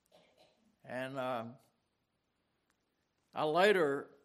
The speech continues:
sent a, a note to my mom and dad, 'cause obviously I survived. I am here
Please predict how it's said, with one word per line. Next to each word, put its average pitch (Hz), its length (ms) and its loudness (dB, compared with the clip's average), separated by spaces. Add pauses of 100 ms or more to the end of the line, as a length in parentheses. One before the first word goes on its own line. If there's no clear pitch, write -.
(160)
sent 175 260 -4
a, 135 240 -4 (140)
a 123 100 -10
note 147 500 -2 (340)
to 135 100 -8
my 123 260 -8 (220)
mom 143 400 -8
and 123 100 -14
dad, 135 640 -6 (2250)
'cause 113 240 -10
obviously 135 560 -6
I 110 140 -4
survived. 117 680 -6
I 113 280 -10
am 131 340 -8
here 117 500 -8